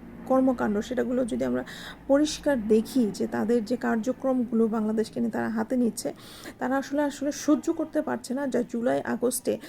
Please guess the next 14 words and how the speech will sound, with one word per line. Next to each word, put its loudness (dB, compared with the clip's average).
তাদের 0
এত -2
গোয়েন্দা 2
বাহিনী, 2
এত -4
র 2
থাকার, -2
বাংলাদেশে -2
থাকার -4
পরও -2
তারা 2
বাংলাদে-, 2
এই 2
যে 2